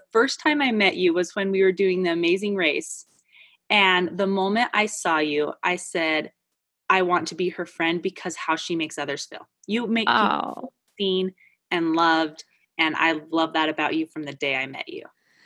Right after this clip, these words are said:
Speaker 2: See, listeners, how can we not love Amy? 'Cause this is how she makes you <laughs> feel. I mean, it's just like, "Just tell me how wonderful I am, Amy." I just, no. <laughs>
Speaker 1: Oh, but you
Speaker 2: Yeah.
Speaker 1: are wonderful. That is truth.
Speaker 2: Oh, you're so, you're so good.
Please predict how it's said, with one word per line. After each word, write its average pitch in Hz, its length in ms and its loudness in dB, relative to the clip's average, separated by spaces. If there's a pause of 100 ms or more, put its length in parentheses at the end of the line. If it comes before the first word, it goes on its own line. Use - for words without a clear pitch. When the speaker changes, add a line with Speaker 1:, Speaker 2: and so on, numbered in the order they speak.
(380)
Speaker 2:
See, 285 360 4
listeners, 269 500 2
how 254 220 0
can 349 180 -2
we 302 140 6
not 214 240 2
love 190 240 0
Amy? 165 360 -4
'Cause 220 200 -4
this 269 200 2
is 311 120 -4
how 240 160 0
she - 160 0
makes 196 240 2
you 254 80 8
<laughs> 302 180 6
feel. 381 300 8
I 233 100 6
mean, 254 180 8
it's 277 220 4
just 254 220 0
like, 214 240 2 (340)
"Just - 240 0
tell 285 160 4
me 254 140 8
how 240 140 6
wonderful 202 380 2
I 185 100 0
am, 180 200 -2
Amy." 180 260 -4
I 190 120 -8
just, 196 220 -8
no. 190 320 4 (100)
<laughs> - 340 2
Speaker 1:
Oh, 349 280 6 (280)
but 269 160 4
you 254 140 -4
Speaker 2:
Yeah. 226 60 8
Speaker 1:
are 226 160 6
wonderful. 170 540 -2
That 185 200 4
is 208 160 2
truth. - 320 2 (340)
Speaker 2:
Oh, 190 300 4
you're 196 300 2
so, - 180 0
you're 208 320 2
so 190 280 0
good. 175 360 -6